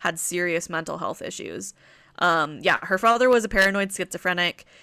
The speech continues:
He repeatedly, repeatedly sexually abused Rose, as well as her older sister, Patricia.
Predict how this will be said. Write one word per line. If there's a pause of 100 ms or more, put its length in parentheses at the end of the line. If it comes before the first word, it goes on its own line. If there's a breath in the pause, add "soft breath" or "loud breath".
He
repeatedly, (220)
repeatedly
sexually
abused
Rose, (400 soft breath)
as
well
as
her
older
sister,
Patricia.